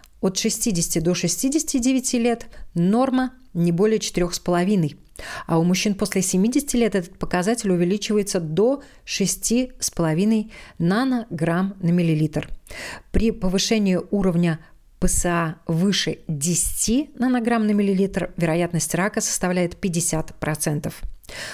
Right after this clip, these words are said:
А вообще, повышенный П С А может быть и при других заболеваниях, например, при аденоме – доброкачественной гиперплазии предстательной железы.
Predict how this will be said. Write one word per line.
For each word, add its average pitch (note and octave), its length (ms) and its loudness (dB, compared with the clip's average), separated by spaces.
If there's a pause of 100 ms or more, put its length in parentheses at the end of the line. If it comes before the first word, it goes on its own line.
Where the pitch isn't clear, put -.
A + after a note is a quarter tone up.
А E3 120 0
вообще, E4 440 0 (180)
повышенный E3 480 0
П F#3 200 -2
С F#3 120 0
А C4+ 80 0
может A3+ 360 2
быть B3 360 0
и C4 80 2
при C4+ 240 0
других A#3 400 0
заболеваниях, D3+ 720 -2 (360)
например, F#3+ 540 2
при A3 120 0
аденоме – F#3+ 540 2 (340)
доброкачественной F3+ 800 0
гиперплазии E3+ 760 0
предстательной E3+ 800 0
железы. D#3+ 520 0